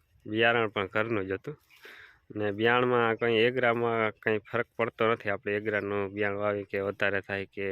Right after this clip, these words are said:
એમાં હુકારો ના આવે કે એવું કંઈ હોય નહીં, કેમ કે એગરાનું લઈએ તો એમાં હુકારો આવે અને કંઈ વધારે ઉત્પાદન આવતું નથી. એ તો ટ્રાય કરેલ છે, એટલા માટે જો તમારે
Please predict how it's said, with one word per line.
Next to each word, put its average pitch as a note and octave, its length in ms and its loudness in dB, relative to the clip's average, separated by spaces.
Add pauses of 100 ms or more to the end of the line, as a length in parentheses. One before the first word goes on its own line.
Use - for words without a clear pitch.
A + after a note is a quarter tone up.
એમાં G2 260 -10
હુકારો G2+ 360 -2
ના G2 200 -4
આવે F#2+ 220 -6
કે - 180 -14 (600)
એવું G#2+ 200 -4
કંઈ G#2 340 -2
હોય A2+ 160 0
નહીં, A2 220 -2 (680)
કેમ G#2+ 200 -6
કે G#2 160 -2
એગરાનું A2 460 0
લઈએ G#2+ 180 0
તો G2+ 100 -8
એમાં G2+ 280 -4
હુકારો G2+ 400 0
આવે F#2+ 240 -6 (1160)
અને G#2 280 -6 (220)
કંઈ G#2 220 -2
વધારે G#2+ 380 0
ઉત્પાદન G2+ 460 0
આવતું G#2+ 300 -2
નથી. G#2+ 280 -6 (160)
એ - 80 -10
તો G2 100 -6
ટ્રાય G2+ 300 0
કરેલ A#2 240 2
છે, G#2+ 140 -2 (680)
એટલા G#2 300 0
માટે G#2+ 220 0 (120)
જો G#2+ 220 4
તમારે G#2 420 0